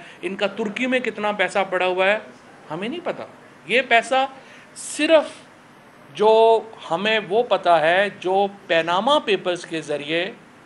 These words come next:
एक international scam के ज़रिए हमारे सामने आया।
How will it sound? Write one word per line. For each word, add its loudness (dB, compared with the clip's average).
एक 2
international -2
scam -2
के -6
ज़रिए -2
हमारे -2
सामने -4
आया। 2